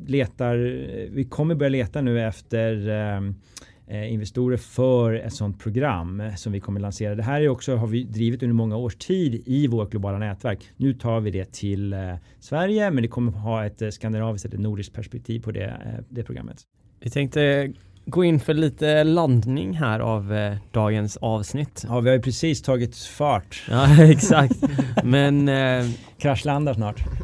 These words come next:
Speaker 2: vi är spända att få höra dina tips, Jesper, till någon som är där ute, som är social entreprenör eller kanske har identifierat något, eh, någon samhällsutmaning som man, eh, vill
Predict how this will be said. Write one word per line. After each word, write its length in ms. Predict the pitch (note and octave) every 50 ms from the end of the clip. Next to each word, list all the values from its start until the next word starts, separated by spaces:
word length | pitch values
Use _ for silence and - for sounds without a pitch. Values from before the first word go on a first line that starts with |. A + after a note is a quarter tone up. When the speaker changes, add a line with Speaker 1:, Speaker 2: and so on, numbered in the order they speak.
| - - - - -
Speaker 2:
vi 200 | A#2 B2 C3+ C#3
är 180 | C#3+ - - D3+
spända 580 | D3+ - - - - - F#3 D3+ C3+ B2+ A#2+ G#2
att 180 | - A#2+ A#2+ -
få 160 | - - B2+
höra 600 | A#2+ C#3 C3 A#2 A2 A2 G#2+ G#2+ G#2+ G#2 G2 - -
dina 360 | - A#2 B2+ C3 B2 A#2+ A2+ A2
tips, 460 | - - - - - - - - -
Jesper, 360 | A#2+ G#2+ - - - A2 G#2+
till 160 | F2+ - A#2+
någon 540 | A#2+ A#2+ A#2 G#2 G#2 G#2+ G#2+ G#2+ G#2+ G#2+ F#2+ - _ - -
som 300 | - - - A#2+ A2+ A2+
är 120 | C3 D3+
där 100 | - A#2+
ute, 280 | A2 A2 G#2 - - G#2+
som 200 | - - A2 A2+
är 60 | A#2+
social 480 | A#2+ - - A#2+ - - B2 A2 G#2+ G2+
entreprenör 520 | G#2 G2+ G2 G#2 G2 - A2 G#2+ G#2 G2
eller 340 | G2+ G#2+ G#2 G#2+ G#2+ G#2 G2+
kanske 300 | - - B2+ B2+ - B2+
har 40 | A#2
identifierat 720 | A#2 G#2 A#2+ A2+ G#2+ - - - A#2 A2 A2 - - -
något, 360 | A2+ A2 G2 - _ - -
eh, 160 | G#2+ G2+ G2 G#2+ - - - - - - - - -
någon 160 | - C3+ C3
samhällsutmaning 840 | A#2+ - D3 C3 A#2+ A#2 A2+ G2 A2+ G#2 A2 G#2+ G#2 G2+ G#2+ G#2+ G#2+
som 240 | G2+ - A#2 G#2+ G#2
man, 340 | G#2 G#2 G2+ G2+ G2+ G#2 G#2
eh, 200 | G2+ G2+ G2 G2
vill 480 | G2 G2+ A2+ A2+ G#2+ G2+ G2+ G2+ G2